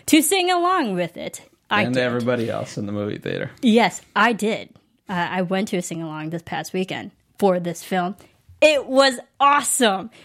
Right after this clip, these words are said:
Speaker 1: People were singing. People got up and danced and cheered. The cast themselves, uh, so, like, Zendaya, Zac Efron, Keala Settles, who played the bearded lady,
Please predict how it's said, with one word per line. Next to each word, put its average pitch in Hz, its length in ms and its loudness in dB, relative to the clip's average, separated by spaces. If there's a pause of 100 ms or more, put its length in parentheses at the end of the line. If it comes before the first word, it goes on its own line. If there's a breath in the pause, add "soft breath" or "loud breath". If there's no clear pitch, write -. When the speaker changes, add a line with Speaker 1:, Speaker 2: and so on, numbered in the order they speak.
Speaker 1:
People 294 400 2
were 202 220 0
singing. 403 760 0 (260 loud breath)
People 294 260 2
got 226 260 4
up 233 240 0
and 185 300 -6
danced 269 500 0
and - 320 -6
cheered. 294 640 -4 (320 loud breath)
The 269 120 4
cast 269 640 0 (100)
themselves, 202 1000 -2 (360 soft breath)
uh, 175 300 2
so, 208 260 0
like, 208 160 2
Zendaya, 196 720 2
Zac 214 320 0
Efron, 185 560 -2
Keala 247 380 2
Settles, 220 480 2
who 190 80 -8
played 202 260 -6
the 196 40 -10
bearded 220 360 -2
lady, 233 320 -2